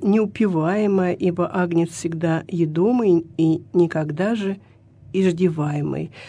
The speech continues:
Чаша причащения источает все благословения, дарованные человеческому роду искупительным подвигом Иисуса Христа. А Пресвятая Богородица, как первосвященник, ходатайственно возносит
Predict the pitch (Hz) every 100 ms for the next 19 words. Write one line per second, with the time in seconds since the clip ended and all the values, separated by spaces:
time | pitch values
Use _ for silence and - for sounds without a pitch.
0 | - - 208 208 196 185 - - 175 175
1 | 190 175 - 233 277 208 - 170 - 196
2 | 226 - - - - - - - 240 202
3 | 185 180 185 185 185 208 285 269 170 160
4 | 175 208 254 240 202 190 190 185 190 196
5 | 202 - 185 175 202 226 180 175 - 160
6 | 220 233 214 190 175 175 190 196 185 175
7 | 165 - 175 185 185 180 180 - 156 147
8 | - 175 175 165 - 160 160 240 247 220
9 | 208 202 175 160 - 160 170 - - -
10 | - - - - - 202 196 185 - 185
11 | 165 - 208 269 220 - 180 170 180 202
12 | 240 - 226 214 180 170 160 175 185 202